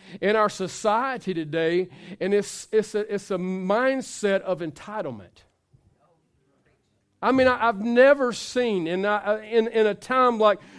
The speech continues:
we're living in now, the, the mindset that is just so much of today is an entitlement mindset, and it is always today somehow in our minds we get this, and it is, it is a,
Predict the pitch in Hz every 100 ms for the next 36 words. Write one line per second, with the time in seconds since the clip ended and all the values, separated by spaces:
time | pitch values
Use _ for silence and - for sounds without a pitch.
0 | 185 180 247 233 226 247 240 226 208 208
1 | 202 180 - - 175 214 233 233 208 196
2 | - - 160 196 202 170 190 185 202 240
3 | 285 277 - - 214 214 202 175 196 185
4 | 135 180 196 - - 208 240 285 254 214
5 | 233 226 202 - - - - - 196 202
6 | - 196 165 226 247 233 226 202 208 190
7 | 165 180 165 - 214 240 254 220 190 220
8 | 247 240 - 202 196 202 - - - -
9 | 214 226 214 185 208 240 294 277 247 233
10 | - 208 208 214 196 - 269 294 247 180
11 | 214 208 214 202 - 185 196 220 220 214
12 | 220 247 285 262 175 214 147 240 277 185
13 | 202 208 214 202 190 170 190 190 190 147
14 | 180 180 170 170